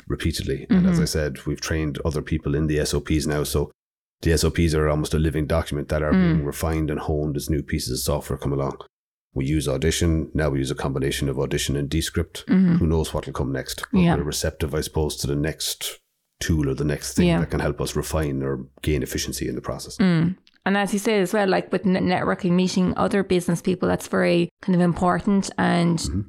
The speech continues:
Speaker 2: you learn as well a lot. Well, I've learned a lot from talking to other business people about the businesses that they've set up and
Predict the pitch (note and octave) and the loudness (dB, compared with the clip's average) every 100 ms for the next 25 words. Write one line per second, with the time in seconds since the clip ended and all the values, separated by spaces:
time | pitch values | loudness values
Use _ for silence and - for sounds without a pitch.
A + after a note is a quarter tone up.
0 | - G3 G3 G3+ G#3 G3 F3+ E3+ E3+ F3+ | 2 4 4 4 2 2 2 0 0 0
1 | F3+ E3+ F3 G3 F#3 F3+ F3+ A3+ G#3+ E3 | 2 2 2 0 0 0 2 2 0 2
2 | D3+ D#3 E3 D3+ D#3+ - F#3 F3+ F3+ _ | 2 0 0 -2 -4 -2 0 2 -2 _
3 | - F#3+ - F#3 E3+ - F#3 F#3 F3+ F3+ | 0 0 4 2 4 0 0 2 2 0
4 | - - F#3 F#3+ F#3 G3+ F#3+ G3+ F#3 F3+ | -2 -2 2 2 2 0 0 2 2 2
5 | F#3+ - - F#3 - - - E3+ E3 D#3+ | 0 -2 -4 0 0 0 0 2 2 2
6 | E3+ F3+ F3 F#3 G#3 - F#3 E3+ F3+ - | 0 0 0 0 0 0 0 2 0 2
7 | F3 F3+ | 0 2